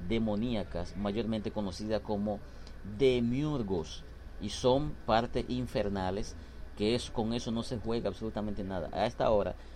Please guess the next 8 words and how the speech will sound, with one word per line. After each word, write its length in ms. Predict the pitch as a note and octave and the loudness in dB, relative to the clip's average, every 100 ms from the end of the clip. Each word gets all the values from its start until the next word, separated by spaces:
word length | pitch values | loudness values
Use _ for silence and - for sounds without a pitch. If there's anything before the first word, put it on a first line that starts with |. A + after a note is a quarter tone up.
| - | -10
los 240 | F#2+ A2 - | -2 -2 0
portales 480 | G#2+ G2 A#2+ A2+ | -2 2 2 2
todos 240 | - A#2 B2 | 0 0 0
están 220 | A2+ G#2+ | 0 -2
calientes, 580 | A2 F#2 F#2 G2+ F#2 - | -2 -2 -2 -2 -4 -4
todos 200 | A2+ G#2+ | -2 -2
están 200 | - G2+ | -2 -2
activos, 540 | - - C3 G#2 D2+ | -4 -4 -2 0 -2